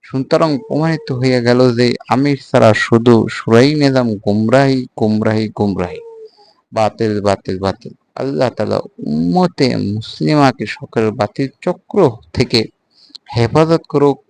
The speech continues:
এবং আমিরের হেদায়েত ও হেদায়েতের উপর অটল রাখুক।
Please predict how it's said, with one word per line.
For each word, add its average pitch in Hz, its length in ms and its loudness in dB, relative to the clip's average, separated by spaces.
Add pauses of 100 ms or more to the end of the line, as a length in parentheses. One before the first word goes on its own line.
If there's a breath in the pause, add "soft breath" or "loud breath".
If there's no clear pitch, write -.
(140)
এবং 110 220 -2 (120)
আমিরের 123 680 4 (220)
হেদায়েত 147 460 2 (160)
ও 104 100 -2
হেদায়েতের 123 720 2
উপর - 180 -4 (160)
অটল 135 420 0
রাখুক। 139 560 4